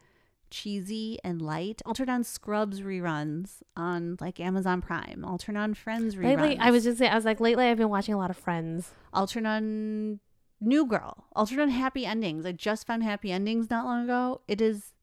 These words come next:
Speaker 1: a hilarious T V show.
Speaker 2: Yeah, so, I mean, like, I think the theme of this is to f-,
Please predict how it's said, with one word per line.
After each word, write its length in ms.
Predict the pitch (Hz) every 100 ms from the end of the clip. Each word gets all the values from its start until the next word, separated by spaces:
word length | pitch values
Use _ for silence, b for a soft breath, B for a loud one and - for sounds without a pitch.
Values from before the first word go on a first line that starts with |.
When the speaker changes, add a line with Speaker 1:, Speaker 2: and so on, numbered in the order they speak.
| _
Speaker 1:
a 60 | 185
hilarious 500 | 214 226 226 185 -
T 140 | 180
V 140 | 160
show. 340 | 165 - - - _ _ _ _ _ _ _ _ - _
Speaker 2:
Yeah, 180 | 269 277
so, 160 | 320
I 160 | - 330
mean, 240 | 330 339
like, 180 | 320 294 -
I 80 | 294
think 160 | 330
the 80 | 311
theme 240 | - 277
of 140 | 285 285
this 180 | 302 -
is 220 | 254 233
to 80 |
f-, 120 | 240